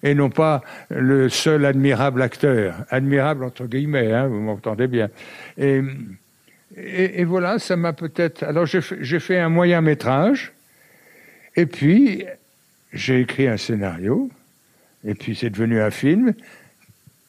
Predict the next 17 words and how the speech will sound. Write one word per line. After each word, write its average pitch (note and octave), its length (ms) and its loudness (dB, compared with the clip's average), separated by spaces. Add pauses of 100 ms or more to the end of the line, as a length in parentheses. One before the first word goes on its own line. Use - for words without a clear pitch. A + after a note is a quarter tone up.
(460)
qui D#3+ 160 0
a D#3 80 4
été D3 220 0
très C3 280 0
apprécié, B2 720 0 (500)
avec C#3 280 0
peu E3 140 2
de - 40 -6
public, D3+ 480 2
mais B2 120 0
ça A#2+ 180 0
c'est A2 180 -6
un G#2+ 120 -4
autre G2+ 120 -6
problème. C3 580 -2
<laughs> - 20 -8 (1080)
Et B2+ 540 0